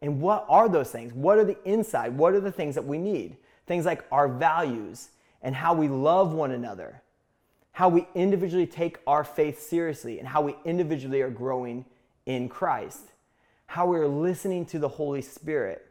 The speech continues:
how we're sharing the love of God with our friends and family and neighbors, how we're getting free from some of those strongholds that we have,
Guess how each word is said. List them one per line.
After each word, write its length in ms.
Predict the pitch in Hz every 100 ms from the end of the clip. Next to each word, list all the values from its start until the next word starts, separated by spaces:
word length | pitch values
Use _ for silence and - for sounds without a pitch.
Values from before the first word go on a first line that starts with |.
| _ _ _ _ _
how 180 | - 170
we're 200 | 170 151
sharing 440 | - - 185 190
the 60 | 180
love 220 | 165 165
of 180 | 143 127
God 380 | 180 156 160 127
with 140 | 127
our 100 | 123
friends 640 | - - 170 160 139 123
and 140 | 123 120
family 640 | - 165 160 143 123 113
and 220 | 117 123
neighbors, 600 | 127 160 143 117 107 - _ _ _ _ _ _ -
how 220 | 180 185
we're 340 | 175 175 143 - -
getting 300 | - 202 196
free 460 | 156 - 175 196 190
from 200 | - 147
some 160 | 127 165
of 60 |
those 160 | 147 139
strongholds 840 | - - 175 175 196 170 143 127 135
that 160 | 120
we 100 | 117
have, 420 | 117 113 69 -